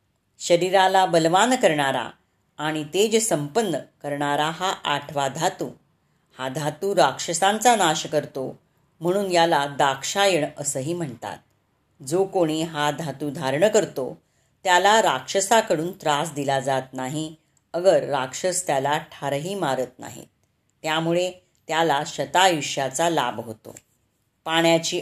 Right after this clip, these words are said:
आर्द्रता, सूर्य आणि चंद्र यांचं तेज, इंद्राची ओजस्विता, बल, वीर्य, सर्वांचा लाभ हे हिरण्य धारण करणाऱ्या पुरुषाला होतो.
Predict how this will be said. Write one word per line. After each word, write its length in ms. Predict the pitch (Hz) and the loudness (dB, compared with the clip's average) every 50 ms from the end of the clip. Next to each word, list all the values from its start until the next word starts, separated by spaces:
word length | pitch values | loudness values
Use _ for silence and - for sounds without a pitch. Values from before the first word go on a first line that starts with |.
| - - | -4 0
आर्द्रता, 640 | 160 175 190 190 220 233 226 - 160 131 117 - - _ _ _ _ _ _ _ _ _ _ | 2 2 2 4 2 0 2 2 0 0 0 -4 -10 _ _ _ _ _ _ _ _ _ _
सूर्य 500 | - - - - 233 262 254 185 156 147 - - | -12 -6 -4 -2 0 0 0 0 0 -4 -6 -6
आणि 200 | - 151 165 196 | -6 -4 -4 -4
चंद्र 320 | 190 - 208 180 170 160 156 | -2 0 0 0 2 2 2
यांचं 480 | 165 160 156 151 147 143 147 - 151 | 2 4 4 2 0 -2 -4 -4 -6
तेज, 420 | 139 143 - 165 151 139 127 131 131 - - _ _ _ _ _ _ _ | -6 -8 -8 -6 -6 -6 -6 -8 -10 -14 -16 _ _ _ _ _ _ _
इंद्राची 680 | - 170 170 170 170 196 208 226 233 - - 233 180 - - | -6 -2 0 4 6 6 6 6 4 2 -4 -4 -4 -2 -2
ओजस्विता, 840 | 180 175 165 165 202 226 220 - - 175 165 - - 131 123 123 135 - _ _ _ _ _ _ _ _ _ | 0 0 2 4 4 2 2 2 -2 -2 -4 -2 -2 -2 -2 -4 -6 -12 _ _ _ _ _ _ _ _ _
बल, 320 | 143 156 208 220 202 156 139 127 135 - _ _ _ _ _ _ | 0 4 4 6 6 6 2 0 0 -8 _ _ _ _ _ _
वीर्य, 500 | 151 143 175 208 214 196 151 131 127 127 - - _ _ _ _ _ _ _ _ _ _ - | -14 -8 -6 -4 -2 -2 -2 -2 -4 -6 -6 -10 _ _ _ _ _ _ _ _ _ _ -10
सर्वांचा 680 | - - 185 180 185 185 202 202 214 226 220 214 202 | 0 2 4 4 6 6 6 4 4 2 0 0 0
लाभ 300 | 190 190 190 175 147 135 131 131 _ _ _ _ - | 0 2 2 2 2 0 -4 -10 _ _ _ _ -6
हे 140 | 196 214 240 | -2 -2 -2
हिरण्य 520 | 240 - 190 170 170 196 220 233 240 226 | -2 -2 -2 2 2 2 2 2 0 0
धारण 400 | 165 147 156 147 147 147 147 151 | -2 0 -2 0 0 0 0 -2
करणाऱ्या 540 | 147 156 143 139 143 139 139 139 160 180 196 | -4 -4 -4 -2 -2 0 0 2 2 2 0
पुरुषाला 600 | 196 - 165 139 - - - 131 123 123 123 113 | 0 -2 -6 -6 -6 -6 -6 -4 -4 -4 -6 -6
होतो. 400 | 113 117 117 - _ 69 - | -8 -12 -14 -16 _ -20 -20